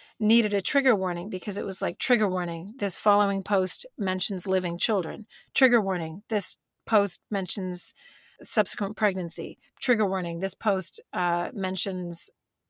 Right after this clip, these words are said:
trying to get pregnant." So that, you know, and, and I, I had to, I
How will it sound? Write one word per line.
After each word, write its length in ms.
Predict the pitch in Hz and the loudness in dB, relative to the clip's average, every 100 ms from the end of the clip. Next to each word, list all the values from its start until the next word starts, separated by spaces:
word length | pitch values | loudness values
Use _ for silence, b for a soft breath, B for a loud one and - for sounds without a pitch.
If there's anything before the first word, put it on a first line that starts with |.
| - | -4
trying 300 | - 190 175 | 4 4 4
to 60 | |
get 200 | 165 170 | 2 0
pregnant." 500 | - 175 160 151 - - b b b b b b b _ _ - | 0 -6 -4 -10 -16 -20 b b b b b b b _ _ -2
So 300 | - 262 214 | 4 8 10
that, 200 | 196 - - | 8 6 -6
you 320 | - - 262 | -18 -4 2
know, 100 | 233 | 4
and, 220 | - 247 | 4 2
and 120 | - 254 | 4 6
I, 220 | 262 254 _ _ - | 6 4 _ _ -6
I 140 | 240 233 | 0 2
had 260 | 233 285 | 4 4
to, 180 | 269 - | 4 4
I 180 | 226 | 4